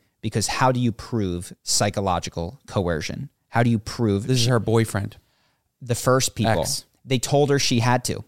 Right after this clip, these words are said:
Speaker 1: She didn't have to. They put her in a car. They made her feel uncomfortable. They gave her five drinks, which she was allowed. You know what I mean? Like, what, like,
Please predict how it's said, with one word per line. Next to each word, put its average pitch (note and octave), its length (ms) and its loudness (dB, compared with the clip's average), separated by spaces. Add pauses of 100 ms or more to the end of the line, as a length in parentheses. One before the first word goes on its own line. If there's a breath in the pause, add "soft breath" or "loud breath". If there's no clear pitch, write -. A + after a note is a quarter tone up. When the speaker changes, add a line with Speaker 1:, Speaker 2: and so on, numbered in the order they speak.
Speaker 1:
She - 200 0
didn't D3+ 200 4
have - 280 -6
to. - 120 -8 (240)
They B2 100 0
put D3+ 260 4
her C#3+ 100 4
in C3+ 80 4
a A#2+ 40 2
car. D#2+ 380 0 (180)
They C3+ 120 4
made C#3 220 8
her C#3+ 60 6
feel C3 240 4
uncomfortable. A2 560 -2 (220 loud breath)
They C3+ 120 6
gave C3+ 280 6
her C#3+ 100 2
five B2+ 380 4
drinks, A2+ 360 0
which - 100 -2
she B2+ 120 2
was A2 140 0
allowed. G#2+ 260 2
You D3 80 4
know C#3 60 6
what B2+ 80 4
I B2 60 6
mean? B2+ 120 4
Like, A2+ 280 2 (260 loud breath)
what, C3+ 260 0
like, A#2 300 0